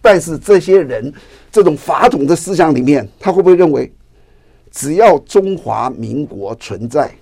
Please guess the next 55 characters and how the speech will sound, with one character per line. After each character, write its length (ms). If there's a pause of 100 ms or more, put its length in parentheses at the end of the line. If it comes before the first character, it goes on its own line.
(1200)
我 160
还 140
没 100
有 80
结 200
束 140
这 120
一 80
场 200
战 180
争， 140 (1000)
我 140
的 100
地 180
位 140
还 140
未 160
确 180
认 220
呢？ 80 (500)
这 120
是 120
一 120
个。 200 (400)
那 240
第 220
二 60
个 100
就 100
是 120
最 200
特 180
殊 140
的 60
就 120
是 80
习 160
近 220
平， 180 (1080)
因 160
为 60
他 140
现 160
在 100
已 20
经 160
地 80
位， 120
现 160
在 140
就， 200
就 140
看 180
他 180
嘛。 120